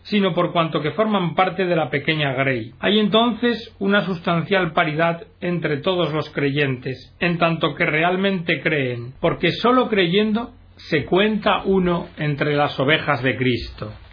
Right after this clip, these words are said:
A veces, en algunos sectores del mundo católico, nos dice el cardenal, se llega incluso a pensar que debe ser la revelación divina la que se adapte a la mentalidad corriente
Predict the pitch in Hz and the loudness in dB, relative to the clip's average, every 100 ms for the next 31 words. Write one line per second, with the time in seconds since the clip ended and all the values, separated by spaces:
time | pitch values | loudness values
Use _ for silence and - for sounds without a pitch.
0 | - 151 208 233 175 175 - - 151 156 | -6 0 0 0 -4 -4 -10 -6 0 0
1 | 165 226 262 254 190 214 208 180 180 196 | 2 0 0 -2 -2 -2 0 0 0 0
2 | 190 185 165 165 196 156 143 147 135 151 | 0 0 0 2 2 0 -2 -2 -2 -4
3 | 151 135 156 139 139 139 135 - - - | -4 -2 -2 0 0 -2 -4 -12 -20 -20
4 | - - 151 190 226 233 190 185 254 - | -20 -6 -2 0 0 0 0 2 0 2
5 | 214 170 170 156 - 180 220 - - _ | 0 0 -2 -2 0 -2 -2 -16 -20 _
6 | - 160 208 220 233 226 214 190 180 175 | -2 0 0 0 -2 0 0 0 0 0
7 | 165 202 190 170 170 214 220 - - 170 | 0 0 2 2 2 2 0 -4 -8 -6
8 | 143 165 147 160 196 170 196 175 165 151 | -4 -4 0 0 0 0 0 2 0 -2
9 | 143 151 139 180 - - 135 143 143 139 | -2 0 2 0 0 0 2 2 2 0
10 | 143 143 | -2 -4